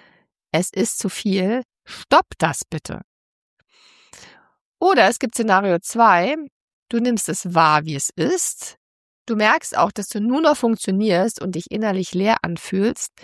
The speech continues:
dass du vielleicht sogar manchmal gar nichts mehr fühlst und auch gar nicht mehr weißt, wer du bist. Und du ziehst daraus die Konsequenzen und nimmst dir vor, mehr auf dich zu achten und mehr Nein zu sagen.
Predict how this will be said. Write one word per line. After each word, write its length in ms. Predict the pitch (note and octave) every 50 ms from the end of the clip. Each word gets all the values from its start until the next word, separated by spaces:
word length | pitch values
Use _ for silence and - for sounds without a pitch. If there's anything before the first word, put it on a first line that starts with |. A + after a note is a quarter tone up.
| - - - - - _ _ _ _ _ -
dass 140 | - G3 -
du 80 | G3
vielleicht 180 | F#3+ G3 E3 -
sogar 220 | - F#3+ F#3 F3+
manchmal 320 | F#3 D#3+ E3+ - - F3 F3
gar 240 | - - D#3+ F#3 C#4
nichts 240 | D#4 - - - -
mehr 160 | F3 E3 D#3
fühlst 460 | - - - G3 G3+ G#3+ A3+ A3+ -
und 100 | - -
auch 120 | - D#3+ -
gar 160 | F3+ E3 F3
nicht 100 | F#3 F#3
mehr 160 | F3+ E3+ F3
weißt, 320 | D#3 E3 G#3+ G#3 - -
wer 80 | - F3+
du 100 | F3 F3+
bist. 600 | - - B3+ C4+ A#3+ A#3+ C4+ D4 - - - - _ _ _ _ - - - - - - _ _ _ _ -
Und 480 | C4+ D4+ E4+ E4+ G4+ A#4 G#4+ - - _ _ _ _ _ _ _ _ _ -
du 100 | - A3+
ziehst 380 | F#3+ - - D4+ F#4+ - - -
daraus 260 | A#3 A3 F#3+ G3+ -
die 120 | - G#3+
Konsequenzen 880 | - - F#3+ F#3+ F#3 F3+ - - - F#3 G3+ A#3+ B3+ - - C4 C4 - -
und 160 | - F#3 F#3
nimmst 320 | F#3+ G#3 G#3 - - -
dir 80 | E3+ E3
vor, 400 | - - - - G#3+ A3 G#3+ G#3+
mehr 280 | G3 F3+ F3+ F#3 -
auf 120 | - - -
dich 160 | - - -
zu 160 | - - - -
achten 580 | - D#3 F#3 - - - - G3+ G3 F#3+ F#3+ F#3+ _ _ _ _ _ _ _ _ _ -
und 200 | - F3+ F3 -
mehr 360 | F3+ F3 E3 D#3+ F3 F#3+ G3 - _ _ _ _ _ _
Nein 280 | F#3+ F3 D#3+ C#3+ D3 C#3
zu 160 | - - -
sagen. 380 | - - B1+ - - G1+ -